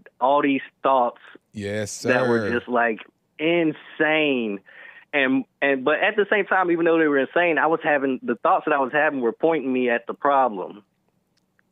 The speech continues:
Speaker 2: Yes, sir.
Speaker 1: And so, man, it was just like, it was somehow me picking up that Bible and then having all that happen. And really, it was Jesse. Jesse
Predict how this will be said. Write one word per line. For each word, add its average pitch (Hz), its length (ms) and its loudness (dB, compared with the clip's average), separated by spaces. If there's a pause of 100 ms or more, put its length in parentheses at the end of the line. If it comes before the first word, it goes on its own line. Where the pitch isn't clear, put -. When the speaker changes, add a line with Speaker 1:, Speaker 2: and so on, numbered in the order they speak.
Speaker 2:
Yes, 110 320 -6
sir. 127 600 -2 (640)
Speaker 1:
And 123 280 0
so, 131 180 2
man, 139 440 2
it 135 100 2
was 139 200 0
just 131 200 -2
like, 117 380 0 (140)
it 135 100 2
was 131 200 2 (1200)
somehow 170 440 2
me 165 360 -2 (560)
picking 170 240 0
up 160 140 0
that 151 200 0
Bible 165 500 0 (420)
and 131 240 0
then 156 520 2
having 147 340 0
all 143 140 2
that 135 180 0
happen. 151 500 0 (420)
And 117 460 -2
really, 170 280 2
it 131 40 2
was 113 220 -2
Jesse. 131 340 -2
Jesse 127 240 -2